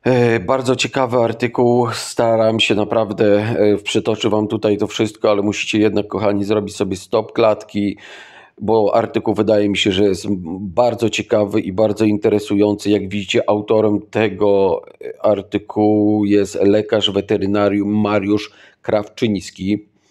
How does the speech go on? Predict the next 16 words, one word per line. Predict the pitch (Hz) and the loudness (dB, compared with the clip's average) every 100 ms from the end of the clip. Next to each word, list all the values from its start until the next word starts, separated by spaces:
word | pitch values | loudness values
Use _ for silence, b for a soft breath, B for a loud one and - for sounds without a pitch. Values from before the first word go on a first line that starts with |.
| b b | b b
z | - | -4
Centrum | 110 101 110 95 | -2 0 -4 -2
Zdrowia | 110 98 101 | -2 0 0
Gołębi, | 92 98 101 92 104 98 | 0 2 2 0 -4 -2
Oddział | 92 101 101 | -2 0 0
Mazowiecki, | 98 95 90 104 - 98 | 0 0 0 -2 -4 -14
specjalistyczny | - 117 110 113 98 - 107 - 104 | -4 -4 0 -2 -2 -2 -4 -2 -6
gabinet | 85 98 95 95 98 92 | -2 -6 -4 -4 -4 -2
wetera-, | 104 107 110 104 101 - | -4 0 0 0 -2 -6
te-, | 120 - | -6 -6
were-, | 90 90 110 117 113 - | -8 2 4 4 0 -4
weterynaryjny, | 113 110 120 107 110 107 104 110 | -4 0 2 2 0 2 2 -2
przepraszam, | 107 110 - 107 120 107 B B B - | -2 -2 0 0 0 -4 B B B -6
pod | 107 | -6
skrzydłami. | - - 98 104 113 120 117 - b b b b b b b | -6 -10 -2 2 2 0 -2 -6 b b b b b b b
E, | - | -2